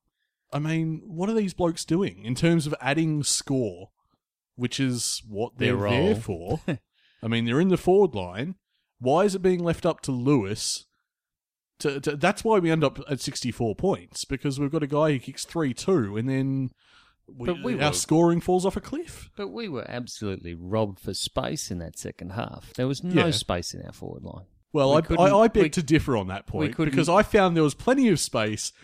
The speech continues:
Speaker 1: when we'd just boot it into space and had Puopolo run to it.
Speaker 2: But we had, uh, two on Lewis and one hanging off Puopolo,
Speaker 1: Yep.
Speaker 2: who had just come through for the spoil.
Speaker 1: All right, so you've mentioned one of the three names there. You've mentioned Puopolo.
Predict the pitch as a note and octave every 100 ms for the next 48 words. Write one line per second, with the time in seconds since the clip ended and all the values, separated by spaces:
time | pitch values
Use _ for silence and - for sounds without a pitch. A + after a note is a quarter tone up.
0 | - C#3 D3 D3 D#3+ C#3+ A2+ D3 F3 F3+
1 | D3+ - C3+ B2 A2+ - F#2 G#2 - -
2 | _ _ _ _ B2 A#2+ C3+ - C3 B2+
3 | C3+ A#2 A2 G#2+ A#2+ C#3 A#2+ F#2 F#2+ -
4 | - - - G#3+ G#3+ E3+ C#3 B2 A2+ A2
5 | A2 G#2 - G3+ G3 D#3+ C3+ C3+ D#3 D#3+
6 | D3+ - - A#2 A2+ A2+ A2 A2+ B2+ C3
7 | C3 C#3 C3+ C3 A#2+ C3+ B2+ B2 A#2+ _
8 | - B2 B2+ F#2 E2+ G2 D#3+ - - A2+
9 | F#2 - A#2 A2 A2+ - A#2+ A2 G#2 B2+
10 | A2+ - F#2+ - - E3 F#3+ - - A3
11 | F3 G2 - - F#3 F3+ G#3 F#3+ E3+ D3
12 | D#3+ E3+ C3 B2 - G#2+ F#2+ F2 F2 E2+
13 | G2+ - C3 C#3 C3+ A#2+ C3 - G2